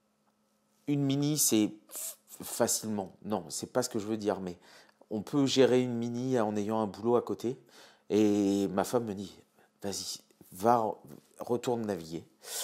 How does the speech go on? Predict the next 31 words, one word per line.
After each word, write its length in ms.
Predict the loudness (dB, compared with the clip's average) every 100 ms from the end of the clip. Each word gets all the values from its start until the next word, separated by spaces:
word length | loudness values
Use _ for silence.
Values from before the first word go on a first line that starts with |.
| -8 -12
Donc 240 | 6 6 6
du 140 | 0
coup, 240 | 0 0
je 100 | 6
repars 360 | 6 8 4 4
naviguer, 500 | 4 2 2 4 6
re-, 240 | 8 6
je 100 | 6
me 100 | 2
remets 360 | 0 2 2 4
à 220 | 6 4
faire 200 | 4 2
la 120 | 4 2
Mini 260 | 0 -4
Transat 520 | -4 -4 4 4 4
et, 260 | 2 2 0 -6 -20 -20 -6
et 360 | 2 6 6 4 -2 _ -6
qui 120 | -4
pour 240 | 2 2
moi 220 | 6 8 6
était 260 | 6 4
vraiment, 600 | 4 4 4 6 4 2 0 -12 _ _ _ _
je 140 | -6 0
veux 100 | 0
juste 280 | 0 -4 2
refaire 340 | 4 4 4
une 100 | 2
Mini 240 | -2 -4
pour 140 | -2 -2
le 60 |
plaisir. 440 | -2 -6 -4 -4